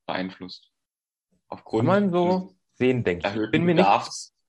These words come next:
Speaker 1: Ich
Speaker 2: Ja.
Speaker 1: auch nicht. <laughs>
Speaker 2: Bin mir nicht super sicher. Ich habe auch nur, was war das, eine halbe Seite oder so darüber gelesen, ne, und hab mir das jetzt da rausgesucht.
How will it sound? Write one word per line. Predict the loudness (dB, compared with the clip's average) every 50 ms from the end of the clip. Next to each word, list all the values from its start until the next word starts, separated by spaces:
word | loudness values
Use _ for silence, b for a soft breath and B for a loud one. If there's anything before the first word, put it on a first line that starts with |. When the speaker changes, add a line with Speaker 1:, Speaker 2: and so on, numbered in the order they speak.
| -20 -20 -20 -20 B B B B B B B B B
Speaker 1:
Ich | -2 0
Speaker 2:
Ja. | 2 2
Speaker 1:
auch | 2
nicht. | 2 0 -2 -4 -8 -10 -14
<laughs> | -14 -12 -8 -4 0 2 2 4
Speaker 2:
Bin | 4
mir | 4
nicht | 4 2 0 0
super | -4 -2 0 2 2 2
sicher. | 2 0 0 0 0 0 0
Ich | -2 -4
habe | -4 -2 -2
auch | -2 -2 0
nur, | 0 2 2 2 0 -2 -10 -16 -16 _ -20
was | -20 -10 -4
war | -2 0 2
das, | 2 0 0
eine | -2 -4 -4 -2
halbe | 0 0 0 0 0
Seite | 0 0 0 0 0 0 -2
oder | -2 -4 -4
so | -4 -4 -4
darüber | -4 -6 -6 -4 -2 -2 -2
gelesen, | -2 -2 -2 0 0 0 0 0 -2
ne, | -4 -2 -2 -2
und | -2 -4
hab | -6 -6
mir | -4 -2
das | -2 -2 0 0
jetzt | -2 -4 -2 -2
da | 0 2
rausgesucht. | 2 2 0 0 -2 -8 -8 -6 -4 -6 -6 -6 -10